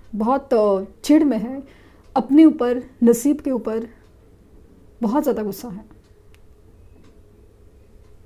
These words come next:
क्योंकि इनको ना अपने connections के लिए, अ, ये जो connection है आपके साथ, उसके लिए पुकारा जा रहा है।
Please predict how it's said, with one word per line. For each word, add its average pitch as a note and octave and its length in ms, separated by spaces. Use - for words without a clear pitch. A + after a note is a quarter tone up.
क्योंकि D4+ 260
इनको F4 380
ना F4+ 140
अपने D#4+ 420
connections C#4 760
के B3 120
लिए, G3 180
अ, A3 380
ये A3+ 160
जो D4+ 100
connection B3+ 420
है D#4 80
आपके A#3+ 260
साथ, F#3 260
उसके D4 320
लिए F4 200
पुकारा A#3 420
जा G#3 140
रहा F3 120
है। F3 140